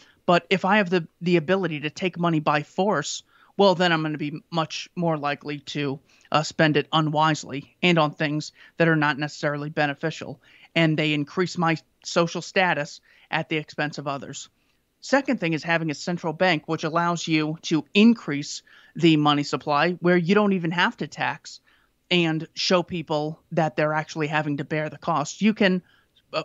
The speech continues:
print the money, so to speak, by getting the Federal Reserve to increase the, uh, money supply. So that is another thing that makes war much more likely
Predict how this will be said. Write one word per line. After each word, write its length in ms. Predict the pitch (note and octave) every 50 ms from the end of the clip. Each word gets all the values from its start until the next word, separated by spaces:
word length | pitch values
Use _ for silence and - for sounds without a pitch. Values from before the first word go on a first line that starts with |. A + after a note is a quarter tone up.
| - _
print 420 | - - - G#3 A3+ A3+ - - - _
the 120 | D#3 D3+ D3
money, 340 | C#3+ C#3 C3+ B2 C#3 D3+ D3+ _ _ _ _
so 240 | - - - D#3 C#3+
to 80 | C#3 C#3
speak, 360 | - - - A#2+ A#2+ A#2+ - _ - - - -
by 120 | D#3+ E3+
getting 260 | E3 E3+ E3 E3 E3
the 80 | D3+ D#3
Federal 400 | - - E3+ E3 D#3+ D#3+ E3 E3
Reserve 420 | E3 D#3+ - D#3+ D3+ D3+ D3 - -
to 300 | - D#3+ D3+ D3+ D#3+ - _ _ _ _ _ -
increase 460 | D#3+ D#3+ D3+ - - D3+ D3 - -
the, 300 | - D#3 D3 C#3+ C#3 D3
uh, 160 | C#3+ C#3 C3 -
money 260 | - E3 F3 F#3+ F3+ D#3
supply. 500 | - C#3+ - - B2+ B2+ B2 - D#3+ - _ _ _ _ _ _ _ _
So 480 | - - - F3 D#3+ D#3 D#3 D#3 D3+ - _ -
that 280 | F3+ F3+ F3 F#3 F#3 F#3
is 120 | F3 F3+
another 320 | F3+ F3+ F3+ G3+ G3+ A3
thing 340 | - - B2 F#2+ A#2 D3 D#3+ _ _ _ -
that 240 | D#3+ F3+ E3 D3+ E3+
makes 260 | E3 E3 - - -
war 200 | E3 E3 F3 F3
much 400 | F3+ F3+ G3 A3 A#3 - - F#3+
more 180 | F3 E3 D#3+
likely 460 | D3 B2+ A#2+ C3 - - - C#3 C3+